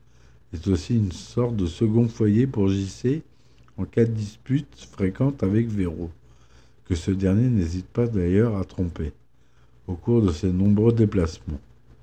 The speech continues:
Toutefois, une femme résiste à toutes ses tentatives de drague, malgré l'acharnement de J C. Il s'agit de Nancy,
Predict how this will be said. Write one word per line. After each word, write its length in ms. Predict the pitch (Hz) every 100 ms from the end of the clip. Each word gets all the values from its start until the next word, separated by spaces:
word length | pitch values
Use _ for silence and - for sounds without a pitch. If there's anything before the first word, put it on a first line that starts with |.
| - - _ - -
Toutefois, 540 | 101 87 - 135 156 -
une 140 | 92
femme 340 | 85 - 127
résiste 520 | 113 101 92 123 - 92
à 80 |
toutes 160 | 85 -
ses 200 | 117 113
tentatives 680 | 110 104 - 98 - 101 90
de 80 | 87
drague, 500 | 85 90 113 135 151 - - - - - -
malgré 480 | 92 98 101 113 107
l'acharnement 760 | 95 - - 104 101 95 113
de 60 | 107
J 200 | 92 92
C. 340 | - 90 80 - - - - - - -
Il 80 | 90
s'agit 440 | 80 98 85 117
de 60 | 131
Nancy, 720 | 117 113 110 107 - 87 -